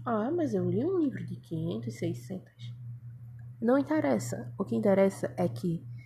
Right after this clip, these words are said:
tu leu, tu gostou e tu tá compartilhando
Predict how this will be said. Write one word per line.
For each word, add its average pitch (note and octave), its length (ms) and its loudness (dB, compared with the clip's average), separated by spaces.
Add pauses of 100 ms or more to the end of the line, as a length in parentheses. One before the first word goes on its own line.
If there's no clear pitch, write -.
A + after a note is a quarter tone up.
(260)
tu D4+ 100 6
leu, G3 420 8 (720)
tu C#4+ 100 2
gostou F#3 600 0 (600)
e C#4+ 60 0
tu D#4+ 120 2
tá D#4+ 100 2
compartilhando D#4 760 0